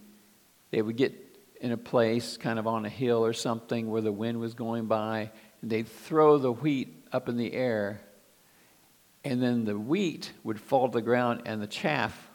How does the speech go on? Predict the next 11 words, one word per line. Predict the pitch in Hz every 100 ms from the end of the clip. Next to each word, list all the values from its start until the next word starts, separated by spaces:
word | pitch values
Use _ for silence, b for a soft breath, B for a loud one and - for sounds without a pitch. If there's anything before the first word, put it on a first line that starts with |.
| - _
would | 107 110
blow | 120 107
away | 101 110 95 85 -
because | - - 123 107
the |
chaff | 104 - 131 117 -
had | 139 110
no | 113
substance | 110 - 101 - - 92 -
to | - -
it. | -